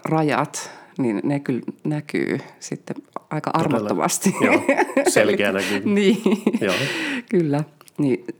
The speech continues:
Speaker 1: sen takia mieluummin minä aina suosittelen, että kannattaa lähteä varovaisesti ja tehdä vaikka mieluummin vajarit, kuin että tekee tosiaankin överit, <laughs> joka voi näyttää lopputulos aika hassulta ja
Speaker 2: Joo.
Speaker 1: luonnottomaltakin.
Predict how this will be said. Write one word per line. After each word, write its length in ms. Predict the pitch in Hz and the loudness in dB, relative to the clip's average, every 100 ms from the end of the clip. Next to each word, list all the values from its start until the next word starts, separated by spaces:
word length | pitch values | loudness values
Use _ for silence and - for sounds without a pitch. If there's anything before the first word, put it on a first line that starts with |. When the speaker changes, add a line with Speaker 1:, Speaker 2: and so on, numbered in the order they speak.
| - - | -14 -10
Speaker 1:
sen 240 | - 165 165 | -4 0 0
takia 380 | 143 - 110 - - | 0 0 0 0 0
mieluummin 640 | 147 185 170 143 123 120 - - | 4 4 4 2 2 0 -2 -4
minä 160 | 127 | -2
aina 140 | 123 135 | 0 -2
suosittelen, 400 | 139 131 - 117 | -2 -2 -4 -4
että 140 | 120 | -4
kannattaa 480 | - 131 123 120 107 | -4 -2 -2 0 0
lähteä 500 | 98 - 101 - 127 - - | -2 -2 -2 -2 -4 -8 -2
varovaisesti 800 | 113 131 156 180 202 202 - 220 | 0 2 2 0 -2 -4 -4 -4
ja 80 | 139 | -2
tehdä 220 | - 139 | -2 0
vaikka 260 | 113 117 120 | 0 -2 -2
mieluummin 460 | 120 117 110 110 113 117 113 - - 131 | -2 0 0 -2 -4 -6 -8 -10 -6 -2
vajarit, 680 | 135 156 170 220 240 - - - | 0 2 2 0 -4 -10 -14 -4
kuin 200 | 139 139 | -2 -2
että 160 | 135 | -4
tekee 360 | 120 120 - 123 | -4 -4 -2 -2
tosiaankin 360 | 127 127 139 139 - | -2 -4 -4 -4 0
överit, 520 | 175 127 - - - 180 233 | 2 2 2 0 0 0 2
<laughs> 180 | - | 0
joka 180 | - - - - - - - - | -2 -2 -4 -6 -8 -14 -10 -4
voi 120 | 147 | -2
näyttää 460 | 147 143 143 147 151 | -2 -6 -6 -4 -2
lopputulos 460 | 151 147 135 147 | -2 -2 -2 -2
aika 340 | 151 143 143 143 | -2 -2 -4 -6
hassulta 460 | - 139 143 143 - | -6 -4 -4 -4 -6
ja 360 | - _ - 151 | -10 _ -8 -2
Speaker 2:
Joo. 40 | |
Speaker 1:
luonnottomaltakin. 720 | 123 117 - 143 143 - - | 0 0 -2 -4 -4 -8 -18